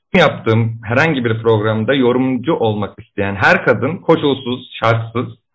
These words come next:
e, kabul edilir. Yorumcu olarak ama sunucu olarak değil, onu söyleyeyim. Çünkü kadınların artık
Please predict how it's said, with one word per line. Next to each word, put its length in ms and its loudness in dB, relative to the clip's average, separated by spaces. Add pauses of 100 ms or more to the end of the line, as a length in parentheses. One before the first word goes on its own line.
(340)
e, 240 4
kabul 280 4
edilir. 520 0
Yorumcu 360 6
olarak 300 4
ama 220 -2
sunucu 360 2
olarak 340 2
değil, 340 -4
onu 200 0
söyleyeyim. 360 0
Çünkü 340 0 (440)
kadınların 460 0
artık 440 -2